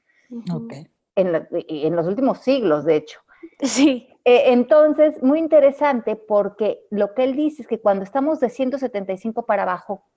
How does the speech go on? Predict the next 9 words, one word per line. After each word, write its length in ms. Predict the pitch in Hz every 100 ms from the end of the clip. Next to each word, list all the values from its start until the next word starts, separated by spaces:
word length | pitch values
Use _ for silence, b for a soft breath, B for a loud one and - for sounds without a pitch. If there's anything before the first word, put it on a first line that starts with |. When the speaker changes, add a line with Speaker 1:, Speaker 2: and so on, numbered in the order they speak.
| _ _
Speaker 3:
como 300 | 226 226 240
estamos 400 | 240 339 359 494 494
viviendo 560 | 277 220 233 226 233
de 80 | 233
alguna 320 | 180 190 240
manera 320 | 247 208 202 214
en 80 |
una 200 | 214 214
mentira, 920 | 208 180 160 151 208 185 165 143 294